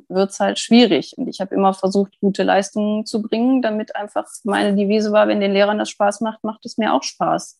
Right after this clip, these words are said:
Ähm, und das war in den meisten Fällen so. Und es hat ein, zwei Lehrer gegeben, die wirklich nicht wollten. Ähm, ich muss aber sagen, ich hatte am Gymnasium einen Direktor, der das immer unterstützt hat,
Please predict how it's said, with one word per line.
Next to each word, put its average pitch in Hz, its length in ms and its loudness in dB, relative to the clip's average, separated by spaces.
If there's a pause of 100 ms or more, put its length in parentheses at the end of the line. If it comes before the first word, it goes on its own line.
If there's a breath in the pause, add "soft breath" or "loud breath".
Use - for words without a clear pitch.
(120)
Ähm, 92 360 -2 (480 soft breath)
und 208 140 0
das 196 160 2
war 247 180 6
in 214 80 2
den 180 140 4
meisten 175 380 0
Fällen 175 360 0
so. 170 180 2
Und 160 260 0
es - 180 -8
hat - 240 -2
ein, 226 160 2
zwei 208 200 0
Lehrer 190 320 2
gegeben, 185 440 -2
die 180 160 -6
wirklich 196 340 -6
nicht 190 160 -10
wollten. 180 600 -2 (1080)
Ähm, 202 560 4 (100)
ich 214 180 -4
muss 226 180 0
aber 214 260 4
sagen, 190 340 2
ich 202 160 -6
hatte 208 340 0
am 196 180 -2
Gymnasium 202 840 0
einen 190 360 -4
Direktor, 202 880 0 (260)
der 185 460 0
das 190 360 -8
immer 202 400 0
unterstützt 196 720 -4
hat, 160 260 -6